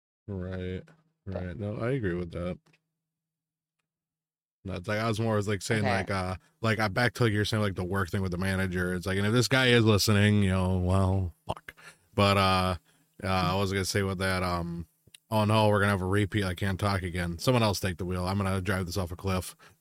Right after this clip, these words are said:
Speaker 1: <laughs>
Speaker 2: <laughs> Yeah. Yeah, like you usually tend to do. Don't worry.
Speaker 1: I just woke
Speaker 2: I'll
Speaker 1: up, like,
Speaker 2: save
Speaker 1: an hour
Speaker 2: us. I'll
Speaker 1: ago.
Speaker 2: swerve. See, that sounds like a you problem, man.
Speaker 1: I took a nap.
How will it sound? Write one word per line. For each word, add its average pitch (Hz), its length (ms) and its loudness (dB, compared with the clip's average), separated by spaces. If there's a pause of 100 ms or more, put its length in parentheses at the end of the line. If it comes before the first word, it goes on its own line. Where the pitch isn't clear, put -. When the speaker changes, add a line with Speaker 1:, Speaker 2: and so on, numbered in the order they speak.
(180)
Speaker 1:
<laughs> - 560 -2 (320)
Speaker 2:
<laughs> - 280 -6
Yeah. 139 200 -4 (880)
Yeah, 175 380 2
like 156 200 -2
you 147 240 -2
usually 117 320 -4
tend 117 220 -6
to 117 80 -2
do. 117 240 -2 (160)
Don't 170 280 0
worry. 123 300 -4 (480)
Speaker 1:
I 131 60 -4
just 123 240 -2
woke 208 140 2
Speaker 2:
I'll 220 60 2
Speaker 1:
up, - 120 0
like, 175 140 4
Speaker 2:
save - 20 2
Speaker 1:
an - 100 0
hour - 240 0
Speaker 2:
us. - 60 -2
I'll 190 180 2
Speaker 1:
ago. - 0 -
Speaker 2:
swerve. 147 680 -4 (1120)
See, 175 120 -2
that 180 140 -2
sounds 233 200 -4
like 135 120 -4
a 117 40 -4
you 127 220 -4
problem, 120 480 -12
man. 151 340 -8 (200)
Speaker 1:
I 98 40 -12
took - 180 -6
a 104 40 -2
nap. 90 420 -4